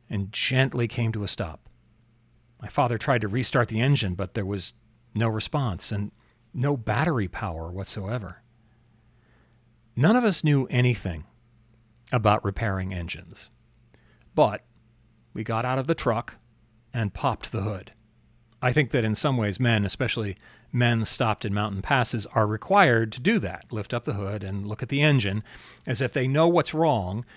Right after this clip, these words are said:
and what can be done about it. Boys too. Now, one can always tell that's going on by looking at the bobbing heads of the men. "Yep, that looks broken to me. It's been a while since I've seen something like that."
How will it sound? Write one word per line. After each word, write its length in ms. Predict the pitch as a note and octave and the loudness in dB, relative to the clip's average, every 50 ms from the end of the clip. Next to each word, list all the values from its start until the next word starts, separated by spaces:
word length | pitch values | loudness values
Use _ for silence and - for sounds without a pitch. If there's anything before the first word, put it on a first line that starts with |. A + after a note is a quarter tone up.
| - - _ _ | -20 -20 _ _
and 160 | - A2 A2 | -4 -2 -2
what 140 | A#2 A2 - | -2 -2 -2
can 120 | - A2+ | -4 -4
be 120 | G#2 A2 A2 | -4 -2 -2
done 220 | G2+ C3 C#3+ D3 | 0 2 2 2
about 280 | A#2 F2 F2 E2 D#2+ - | 2 0 -4 -12 -12 -16
it. 120 | - - - _ _ _ _ _ _ _ _ _ _ _ _ | -20 -20 -20 _ _ _ _ _ _ _ _ _ _ _ _
Boys 300 | E3 F3 F#3 F3 E3 - | -2 -2 -2 0 -2 -4
too. 240 | - - A2 - - _ _ _ _ _ _ _ _ _ _ _ _ _ _ _ _ _ - - - | -4 -6 -8 -8 -10 _ _ _ _ _ _ _ _ _ _ _ _ _ _ _ _ _ -14 -2 0
Now, 220 | C3+ C3 C3+ - _ _ _ | 2 2 2 0 _ _ _
one 260 | - C#3+ F3 F#3 F#3 F3 | 2 4 6 6 6 4
can 120 | - D#3 | 2 -2
always 340 | - C#3 C3+ C3 B2 A#2+ - | 0 0 0 0 0 -2 -4
tell 680 | - - - - A#3 G#3+ E3+ C3+ B2 B2 C3+ D3 - _ _ _ _ _ _ | -8 -10 -2 2 6 6 8 8 6 4 2 0 -4 _ _ _ _ _ _
that's 220 | - C3 B2 - | -2 -2 -2 0
going 280 | - - C3 B2 B2 B2+ | -2 0 0 0 0 2
on 320 | E3 F#3 E3+ D3 C3 A#2+ | 4 6 6 6 6 4
by 140 | A2 A2+ A2+ | 4 2 2
looking 400 | A#2 B2+ D#3 E3+ E3 - D3 C3 | 2 2 0 0 0 0 -2 -2
at 140 | B2+ - - | -2 -6 -6
the 60 | A#2+ | -6
bobbing 540 | A2 G#2 - B2 B2 B2 A#2+ A#2 A#2+ A2+ A2 | -8 0 2 4 4 4 2 0 -2 -2 -2
heads 680 | G2 F#2 - E3+ E3+ C#3 A2+ G2+ F#2+ G#2 G#2 - - _ - | -4 -2 0 2 2 2 2 0 -4 -8 -8 -10 -10 _ -4
of 200 | - A#2 G#2+ G2+ | -2 -2 -2 0
the 80 | A2 A2+ | -2 2
men. 420 | C#3 F3+ F#3 C#3+ G#2 F2+ F2 F2+ _ - - - - - - - - - - - - - - _ - | 4 4 4 4 2 -2 -6 -10 _ -20 -20 -20 -20 -20 -20 -20 -20 -20 -20 -20 -20 -20 -20 _ -4
"Yep, 360 | - B2+ D3 E3 E3 - - - - - - - - - | 4 8 8 8 8 4 -8 -8 -6 -6 -4 -4 -2 2
that 440 | D3 D3 D#3+ D#3+ D#3 D#3 - - | 4 6 6 6 6 4 2 0
looks 800 | - C3+ C#3 C3+ C3+ - - - - - - - - - - - - - - - | -4 -2 -2 -2 -4 -4 -4 -6 -4 -4 -6 -6 -6 -8 -10 -12 -14 -12 0 4
broken 280 | C#3 C3+ B2+ - A#2 G#2+ | 4 4 6 4 0 0
to 40 | |
me. 220 | A2 A#2 A#2+ C#3 - - _ - _ - _ _ _ - _ - - - - - - - _ - | 2 2 2 0 -2 -6 _ -20 _ -20 _ _ _ -20 _ -20 -20 -20 -20 -20 -20 -20 _ 6
It's 260 | D3 D#3 D3+ - - | 6 6 6 6 -4
been 240 | - - D3 D3 F#3 | -2 6 8 10 10
a 40 | G3+ | 12
while 280 | D#3 C#3+ C#3 C#3 D#3+ | 10 10 10 8 8
since 280 | F3 - - B2+ - - | 6 4 0 -2 0 2
I've 280 | C#3 C3 C3 B2+ A2+ - | 4 4 2 2 0 2
seen 240 | - D#3+ E3+ F#3 | 4 6 6 6
something 300 | E3+ - C#3+ A2+ A#2 A2 | 6 4 2 0 0 0
like 180 | G#2+ G#2+ G2+ - | 0 0 -2 -4
that." 240 | G#2 G2+ G2+ C#3 | -6 -8 -8 -8